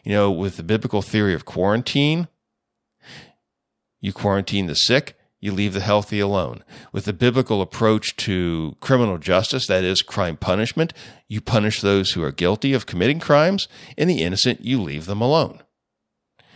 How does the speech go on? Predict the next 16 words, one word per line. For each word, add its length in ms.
Now, 560
the 800
opposite 420
of 120
that, 260
what 180
the, 240
the 300
sort 240
of 60
the 100
philosophy 640
of 80
the 80
world 420
says, 460